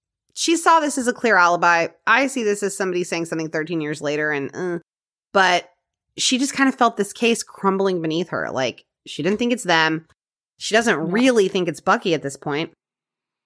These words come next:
Speaker 1: But she had no information pointing her in any direction, and she wasn't sure the case would ever be solved.
Speaker 2: Oh, I need it to be. Be my peep of the week, Lynn.
Speaker 1: <laughs> So she started putting out feelers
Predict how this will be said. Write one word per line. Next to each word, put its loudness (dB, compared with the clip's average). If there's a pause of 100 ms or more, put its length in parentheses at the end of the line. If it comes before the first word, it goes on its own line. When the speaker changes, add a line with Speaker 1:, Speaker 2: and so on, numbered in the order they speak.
(260)
Speaker 1:
But 2
she 2
had 2
no 4
information -2
pointing -4
her 0
in -2
any -2
direction, -4 (500)
and 2
she -2
wasn't 2
sure -2
the -2
case -6
would -4
ever -4
be -10
solved. -10 (500)
Speaker 2:
Oh, 2
I 2
need 2
it 0
to -10
be. -2 (500)
Be 4
my 4
peep 2
of 0
the 6
week, 2
Lynn. 4 (200)
Speaker 1:
<laughs> -2
So -2
she -4
started 0
putting -2
out 0
feelers -4